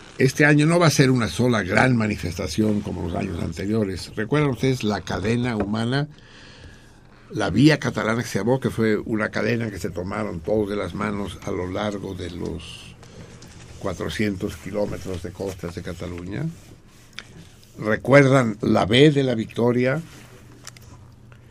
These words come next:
eh, que cubrió, paralizó todo Barcelona? ¿Recuerdan el año pasado el, el, ¿cómo, cómo le decimos en México al puntero, a la flechita?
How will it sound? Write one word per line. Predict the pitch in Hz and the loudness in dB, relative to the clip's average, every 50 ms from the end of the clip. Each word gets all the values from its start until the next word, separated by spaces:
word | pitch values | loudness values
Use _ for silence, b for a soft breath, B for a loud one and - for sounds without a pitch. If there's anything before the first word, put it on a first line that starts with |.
| b b b b b b b b b b b - - - - | b b b b b b b b b b b -20 -18 -12 -8
eh, | 107 98 95 90 90 87 87 85 82 - - - | -6 -4 -4 -4 -4 -6 -6 -8 -8 -10 -14 -14
que | - 92 87 85 80 | -10 -8 -8 -8 -8
cubrió, | 80 - - 90 85 87 87 95 98 101 95 | -10 -10 -10 -8 -8 -8 -6 -6 -4 -4 -4
paralizó | - 98 95 92 85 85 80 - - 87 | -6 -6 -6 -6 -6 -6 -6 -6 -6 -6
todo | 87 - 98 92 | -4 -4 -4 -4
Barcelona? | 87 87 87 - - 85 85 87 87 87 - - - - - - - - | -4 -6 -8 -8 -8 -8 -8 -8 -8 -8 -10 -10 -12 -12 -14 -18 -8 -2
¿Recuerdan | 107 113 - - 127 135 143 147 143 131 135 117 107 | 0 0 0 4 6 6 8 8 8 6 4 2 2
el | 104 104 113 | 2 2 4
año | 123 135 127 127 120 107 | 4 4 4 2 2 0
pasado | 101 92 - - 117 120 123 123 113 101 90 - B B B B B B B B B B B B B B B B - - - | -2 -4 0 2 4 6 6 6 4 2 -2 -4 B B B B B B B B B B B B B B B B -20 -10 -4
el, | - 113 107 98 98 95 95 92 87 85 85 85 80 80 80 82 B B B B B B B B B B - - - - - - - - - - - - - - - - - - - - - - - - - - - - - - - | 0 2 2 2 2 0 -2 -2 -4 -4 -6 -6 -8 -10 -10 -12 B B B B B B B B B B -20 -20 -20 -20 -20 -20 -20 -20 -20 -20 -20 -20 -20 -20 -20 -20 -20 -20 -20 -20 -20 -20 -20 -20 -20 -20 -20 -20 -20 -20 -10
el, | - 110 107 98 92 87 87 85 85 82 85 82 82 82 85 - | -4 -2 -2 -2 -2 -4 -4 -6 -8 -8 -8 -10 -10 -12 -14 -12
¿cómo, | - 117 123 110 - | -8 -8 -8 -6 -6
cómo | - 131 127 127 120 | -6 -4 -2 -2 -4
le | 95 | -4
decimos | - - 113 104 98 | -6 -8 -10 -8 -8
en | 98 90 | -10 -10
México | 98 107 104 - - 95 | -10 -10 -10 -10 -10 -10
al | 90 82 | -10 -10
puntero, | - - 87 85 82 107 104 104 104 127 147 - - | -12 -12 -14 -10 -8 -8 -6 -4 -2 -2 -2 -4 -6
a | 95 | -8
la | 92 82 | -10 -12
flechita? | 76 76 - - - - - - - - - - | -12 -14 -16 -16 -18 -20 -14 -10 -8 -8 -8 -8